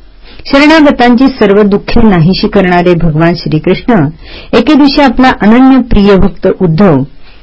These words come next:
याचा हात हातात घेऊन म्हणाले, हे सौम्य उद्धवा, तू व्रजामध्ये जा.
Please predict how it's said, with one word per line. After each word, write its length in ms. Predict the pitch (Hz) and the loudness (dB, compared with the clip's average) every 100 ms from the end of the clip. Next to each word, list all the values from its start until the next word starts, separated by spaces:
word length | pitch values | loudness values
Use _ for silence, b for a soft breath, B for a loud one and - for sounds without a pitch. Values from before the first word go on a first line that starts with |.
| - | -4
याचा 420 | 233 254 294 240 226 | -2 0 0 0 0
हात 100 | 233 | 0
हातात 280 | 214 208 185 | -2 -2 -2
घेऊन 260 | 175 185 180 | 0 0 0
म्हणाले, 440 | 170 151 143 139 202 - - - - - B B - - | 2 2 2 0 -2 -8 -16 -12 -12 -14 B B -2 0
हे 100 | 302 | 2
सौम्य 360 | - 233 233 220 | 2 2 4 2
उद्धवा, 460 | 175 156 190 160 151 160 - b b b - | 0 0 0 0 -2 -6 -16 b b b -2
तू 60 | |
व्रजामध्ये 680 | 277 220 175 202 208 170 175 | 0 2 2 2 2 2 0
जा. 140 | 139 | 0